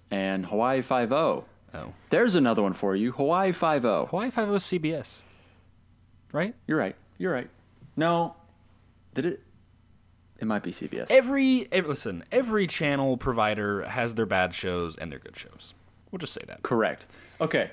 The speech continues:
Speaker 1: here's an example.
Speaker 2: Okay, go for it.
Speaker 1: Uh, did you ever watch the movie Shooter?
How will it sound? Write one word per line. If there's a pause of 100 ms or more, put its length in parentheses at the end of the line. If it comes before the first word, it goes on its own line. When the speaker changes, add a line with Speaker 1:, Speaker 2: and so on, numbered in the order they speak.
Speaker 1:
here's
an
example.
Speaker 2:
Okay,
go
for
it. (1200)
Speaker 1:
Uh, (240)
did
you
ever
watch
the
movie
Shooter?